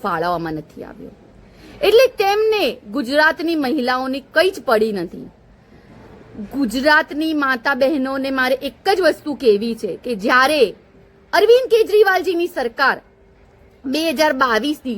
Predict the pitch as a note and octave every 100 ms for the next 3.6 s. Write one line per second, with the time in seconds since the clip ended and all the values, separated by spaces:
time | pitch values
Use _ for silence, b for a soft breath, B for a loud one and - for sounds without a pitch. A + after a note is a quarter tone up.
0 | - A#3+ B3+ C4+ C#4+ G3 - _ _ b
1 | b b b b A#3+ A#3+ C4 A#3+ B3 C4+
2 | C#4+ C#4 B3 B3 A#3+ G#3+ G#3+ A3 A3 G3+
3 | G3 - F3 G3 -